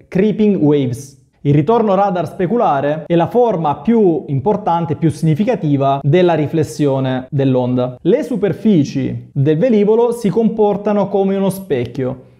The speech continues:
quindi un'onda che colpisce una superficie rimbalza e ritorna, proprio come avviene alla luce con uno specchio, ritorna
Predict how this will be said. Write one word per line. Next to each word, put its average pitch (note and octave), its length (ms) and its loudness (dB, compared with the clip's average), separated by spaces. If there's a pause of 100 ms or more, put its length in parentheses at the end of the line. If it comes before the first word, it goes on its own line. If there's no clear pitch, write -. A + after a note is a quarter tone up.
(120)
quindi C#3 600 0
un'onda C#3+ 720 0
che D3+ 420 0
colpisce D#3+ 640 0
una B2+ 180 0
superficie E3+ 920 0
rimbalza F#3 880 0
e D#3+ 140 0
ritorna, C3 920 -2
proprio C#3 240 -2
come D3 160 0
avviene C#3 480 0
alla C3 240 0
luce E3+ 320 2
con C3+ 120 -2
uno G#3 120 0
specchio, C#3 400 -4
ritorna B2+ 800 -2